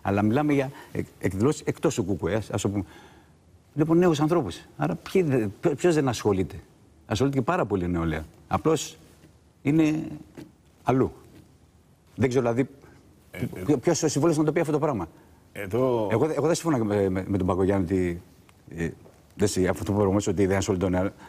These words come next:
Speaker 1: δεν σημαίνει ότι δεν είναι δολοφονία, έτσι, δεν, δεν, α,
Speaker 2: Ναι, ναι, ναι.
Speaker 1: α,
Speaker 2: Δεν
Speaker 1: απλώς
Speaker 2: παίρνεις
Speaker 1: λέω
Speaker 2: αυτή τη ρητορική
Speaker 1: Όχι, όχι, δεν
Speaker 2: εξισώσεων.
Speaker 1: εννοώ. Όχι, όχι.
Speaker 2: Όχι, όχι.
Speaker 1: Απλά, δηλαδή, αν βγεις, ε, τότε να, να, να, φαντάσου να λέγανε μια άλλη, η κυβέρνηση, κάποιο άλλο κόμμα, ποιος ασχολείται με το,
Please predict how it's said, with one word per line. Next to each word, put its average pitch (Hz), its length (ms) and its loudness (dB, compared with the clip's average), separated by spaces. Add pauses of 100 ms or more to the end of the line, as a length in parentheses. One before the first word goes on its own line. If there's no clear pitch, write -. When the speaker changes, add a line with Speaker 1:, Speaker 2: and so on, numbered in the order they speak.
(140)
Speaker 1:
δεν 107 160 0
σημαίνει 110 200 0
ότι 95 100 -2
δεν 95 80 2
είναι 92 80 2
δολοφονία, 87 360 2
έτσι, 107 180 0
δεν, 120 180 2
δεν, 127 220 0
α, 95 380 -2
Speaker 2:
Ναι, 107 100 -6
ναι, 107 100 -6
ναι. 104 80 -4
Speaker 1:
α, - 40 -4
Speaker 2:
Δεν - 140 -10 (200)
Speaker 1:
απλώς 120 260 2
Speaker 2:
παίρνεις 170 180 0
Speaker 1:
λέω 151 80 -4
Speaker 2:
αυτή 123 120 -8
τη 117 100 -2
ρητορική 104 320 2
Speaker 1:
Όχι, - 140 -4
όχι, 180 100 2
δεν 185 80 2
Speaker 2:
εξισώσεων. 127 540 0
Speaker 1:
εννοώ. 101 140 2
Όχι, 190 100 0
όχι. 143 120 0
Speaker 2:
Όχι, 104 100 -10
όχι. 90 120 -8
Speaker 1:
Απλά, 160 300 -2 (260)
δηλαδή, 147 220 2
αν 175 120 0
βγεις, 170 200 2
ε, 165 380 2
τότε 160 160 2
να, 160 160 4 (260)
να, 120 120 -4 (140)
να, 131 180 0 (360)
φαντάσου 160 280 -2
να 165 100 4
λέγανε 165 460 2 (320)
μια 156 160 4
άλλη, 143 360 0 (240)
η 131 80 -2
κυβέρνηση, 135 360 2
κάποιο 139 340 2
άλλο 139 240 -2
κόμμα, 170 240 -2 (460)
ποιος - 160 -2
ασχολείται 143 300 0
με 110 120 2
το, 107 160 0